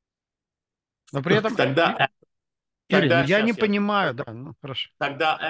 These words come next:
Speaker 2: Эббот ска-, тогда Эббот сказал, нет, там, э, и судьи в Техасе, и прокуроры сказали, нет, мы имеем право защищать свой штат.
Speaker 1: Мгм.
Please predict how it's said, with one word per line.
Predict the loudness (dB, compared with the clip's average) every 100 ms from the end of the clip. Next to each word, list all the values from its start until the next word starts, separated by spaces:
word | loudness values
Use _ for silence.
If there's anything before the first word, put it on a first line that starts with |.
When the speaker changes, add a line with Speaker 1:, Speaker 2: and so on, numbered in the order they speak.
| -6
Speaker 2:
Эббот | -8 -14
ска-, | -14 -10 -10 -10 -10
тогда | -8 -4 -4 -2 -4
Эббот | -4 -12
сказал, | -18 -12 -10 -8
нет, | -6 -8 -6
там, | -6 -8 -12 -10
э, | -4 -2 -4 -6 -10 -14 -20 -12
и | -10 -10
судьи | -12 -4 -2 0 0
в | -4 -6
Техасе, | -4 0 0 -2 -6 -6
и | -6 -10
прокуроры | -10 -12 -4 2 2 2
сказали, | -4 -8 -4 -2 0
нет, | -2 -6 -8
мы | -8
имеем | -4 -2 -2 -2
право | 0 2 2 -2
защищать | -10 -14 -16 -10 -4 -4 -6
свой | -8 -8 -6
штат. | -12 -4 -4 -4 -12 _ _ _ _
Speaker 1:
Мгм. | -18 -18